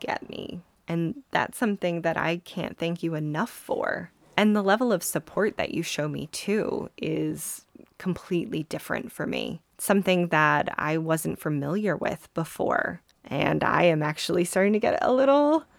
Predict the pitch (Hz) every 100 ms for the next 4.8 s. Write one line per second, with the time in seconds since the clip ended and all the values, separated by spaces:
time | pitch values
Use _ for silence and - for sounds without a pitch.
0 | - - - - - - - 403 247 214
1 | 214 233 262 233 233 220 247 220 247 240
2 | - 247 262 269 285 - 311 330 285 262
3 | 247 247 - 254 285 302 - 277 285 277
4 | 320 370 - - 202 185 - -